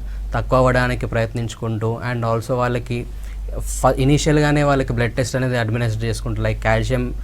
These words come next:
విటమిన్ బీ ట్వెల్వ్, విటమిన్ డీ త్రీ, ఇవి మూడు అయితే కంపల్సరీ వాళ్ళకి మానిటర్ చేసుకుంటూ ఉండాలి. So ఇవి కరెక్ట్గా in నార్మల్ లెవెల్స్‌లో ఉంటే వాళ్ళకి,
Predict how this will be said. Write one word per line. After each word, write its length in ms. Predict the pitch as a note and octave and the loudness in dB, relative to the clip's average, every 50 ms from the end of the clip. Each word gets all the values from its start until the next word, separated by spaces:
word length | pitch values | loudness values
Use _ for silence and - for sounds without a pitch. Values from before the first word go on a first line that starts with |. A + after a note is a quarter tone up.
| - - - - | -8 -8 -6 -6
విటమిన్ 400 | A2+ G#2+ B2+ A#2 B2+ B2+ B2+ B2 | -4 -2 0 0 2 2 2 0
బీ 120 | B2 A#2+ | 0 0
ట్వెల్వ్, 360 | A2+ B2+ A#2+ A#2+ B2 A#2+ A2+ G#2+ | 0 0 0 0 0 0 0 -2
విటమిన్ 400 | A2 A2 B2 A#2+ B2 B2 A#2 A2+ | 0 0 0 0 0 0 0 0
డీ 120 | A2+ A2+ | -2 -2
త్రీ, 180 | G#2+ A2 A2+ A#2 | -4 -4 -4 -2
ఇవి 160 | A#2+ B2 A#2+ | -2 -2 0
మూడు 260 | B2 C3 C#3 D3+ D#3 | 0 2 2 4 4
అయితే 200 | D#3 D3 - E3+ | 4 2 2 0
కంపల్సరీ 500 | - C3 B2+ B2 C3 C3 B2+ D3 C3+ C#3+ | -2 0 0 2 2 0 2 2 0 2
వాళ్ళకి 380 | C3+ C3 B2+ B2+ A#2+ A2+ C#3 C3 | 2 2 2 0 -2 -2 -2 -2
మానిటర్ 400 | B2 A#2 A#2+ A#2 A2 C3 A#2 A#2 | -2 0 -2 -2 -2 -2 -2 -2
చేసుకుంటూ 460 | A#2 G#2+ - - A#2 A2+ A2 C3+ B2+ | -4 -4 -4 -4 -4 -4 -2 -2 -2
ఉండాలి. 320 | A2+ G#2 G2 F#2+ G2 - - - - - - - - - - - - | -2 -2 -2 -4 -6 -6 -8 -10 -10 -10 -10 -10 -12 -14 -14 -12 0
So 60 | - D#3 | 2 4
ఇవి 220 | D#3 D#3 D#3+ D3+ | 6 6 4 4
కరెక్ట్గా 440 | - D3 C3+ C#3 - - C#3+ D#3 D#3 D3+ C#3+ | 4 4 4 4 4 2 4 4 6 6 6
in 240 | C3+ C#3 C#3 C3+ C3+ - | 4 4 4 2 0 0
నార్మల్ 460 | A#2 B2 B2 B2 C3 C3+ D3 D3+ D3 | -2 0 2 2 4 4 4 4 6
లెవెల్స్‌లో 400 | C#3+ C#3 C#3 C#3 C#3 - C#3+ C3 | 4 4 2 2 -2 -2 -2 -2
ఉంటే 260 | A#2+ A#2+ G#2+ G#2+ C#3 E3 | 0 0 -2 -2 -2 -2
వాళ్ళకి, 600 | F3 F#3 F#3 F3+ E3+ E3 - E3+ D#3+ D#3 D#3 | 0 0 2 2 0 0 0 0 0 0 0